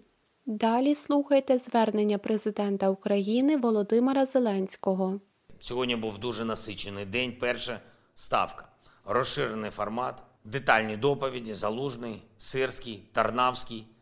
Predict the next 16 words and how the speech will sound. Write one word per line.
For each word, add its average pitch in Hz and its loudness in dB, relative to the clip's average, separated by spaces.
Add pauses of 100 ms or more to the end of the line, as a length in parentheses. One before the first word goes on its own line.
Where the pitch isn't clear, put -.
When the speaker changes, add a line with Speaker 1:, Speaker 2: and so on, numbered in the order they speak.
(220)
Speaker 2:
Москальов, 120 -2 (180)
Наєв. 101 -2 (380)
Ситуація 127 0 (260)
за 104 -2
основними 113 -4
напрямками. 80 -12
Схід - -4 (140)
дуже 117 -4
важко, 131 0 (300)
болісно, 123 -2
але 123 2
робимо 127 -4
все, 131 -6
щоб 120 -6
вистояти. 95 -10 (300)
Південь. 123 -6